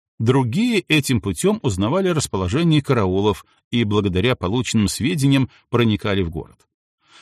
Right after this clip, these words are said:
Третьи под каким-нибудь предлогом загромождали ворота повозкой или брёвнами, так что их нельзя было вовремя запереть,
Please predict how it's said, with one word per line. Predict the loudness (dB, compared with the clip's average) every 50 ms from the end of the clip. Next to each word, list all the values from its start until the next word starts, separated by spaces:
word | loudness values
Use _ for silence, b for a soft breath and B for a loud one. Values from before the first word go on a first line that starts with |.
| b b _
Третьи | 0 2 2 2 2 0 0 0 0 0
под | 0 -2 -2
каким-нибудь | 0 -2 -2 0 0 0 2 4 2 2 2 2 0 0 0 -2
предлогом | -2 -2 -2 0 0 -2 0 0 0 0 0 -2 -2
загромождали | 0 0 2 2 2 2 2 0 0 -2 -2 0 0 2 2
ворота | 2 2 2 0 0 -2 -2 -2
повозкой | 0 0 0 0 0 -2 -4 -2 0 0 0 0
или | 0 -2 -2 -2 0
брёвнами, | 0 0 2 2 2 0 0 0 2 2 0 0 -2 -2
так | -2 -2 -2 -2
что | -4 -4 -4
их | -2 -2 -2 -2 0 0
нельзя | 0 0 0 0 0 0 0 0 0
было | 0 0 0 0
вовремя | 0 -2 -2 -2 0 2 2 2 2
запереть, | 0 0 -2 0 0 -2 -2 -2 -4 -6 -8 -10